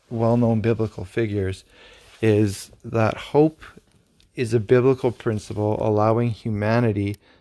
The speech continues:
to be encouraged and enlightened about what godly ways of living, um, provide us. As well, it is a strong spiritual force full of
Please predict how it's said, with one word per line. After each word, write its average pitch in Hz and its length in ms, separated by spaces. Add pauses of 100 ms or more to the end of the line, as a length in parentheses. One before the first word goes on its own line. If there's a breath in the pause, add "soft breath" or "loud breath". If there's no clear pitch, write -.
(140 soft breath)
to - 100
be 107 120
encouraged 104 800
and 110 160
enlightened 107 880
about 104 200
what - 180
godly 107 680 (500)
ways 113 460
of 104 160
living, 104 480 (840)
um, 95 720 (100)
provide 104 640
us. - 400 (960)
As 117 220
well, 123 380
it 123 120
is 110 120
a 113 80
strong 120 680
spiritual 113 520
force 107 640
full 107 340
of 101 340